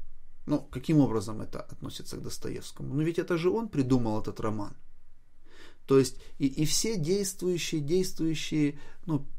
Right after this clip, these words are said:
персонажи в этом романе придуманы он. То есть можно сказать, что если бы Достоевский не решил, ну, что, что эта старуха в его романе, она умрет,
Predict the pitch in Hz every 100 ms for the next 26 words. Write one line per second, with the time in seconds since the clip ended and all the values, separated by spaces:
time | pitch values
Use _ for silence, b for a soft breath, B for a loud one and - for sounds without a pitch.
0 | - 147 143 185 240 262 165 127 123 127
1 | 127 127 117 113 113 131 147 240 254 214
2 | - 110 110 135 139 B B B 165 233
3 | 226 190 190 135 107 - 135 175 214 190
4 | 180 180 180 - 185 185 165 - 151 156
5 | 175 185 - 269 285 B B B B -
6 | - 151 139 - - - - 147 139 139
7 | 160 160 - 123 123 123 139 147 131 131
8 | 143 131 - 110 123 123 131 120 113